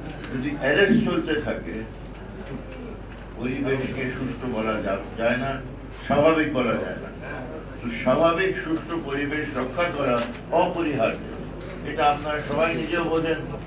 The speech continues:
আর বিশেষ করে আমি সাংবাদিক ভাই বোনদের যখনই বলি ক্ষমতার মালিক, তো আমি তো মনে করি আপনারা মালিকের প্রতিনিধি হিসাবে এই কথাগুলোকে মূল্যায়ন করবেন।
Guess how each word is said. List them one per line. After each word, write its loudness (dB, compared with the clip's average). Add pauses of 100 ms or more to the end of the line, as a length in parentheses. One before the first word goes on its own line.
(280)
আর 0
বিশেষ -2
করে -2
আমি 2
সাংবাদিক 0
ভাই 4
বোনদের -4 (1000)
যখনই -2
বলি 0
ক্ষমতার 0
মালিক, 2 (420)
তো -4
আমি -2
তো -2
মনে 0
করি 2
আপনারা 4
মালিকের 2
প্রতিনিধি 4
হিসাবে 2
এই 2
কথাগুলোকে 0
মূল্যায়ন 4
করবেন। -4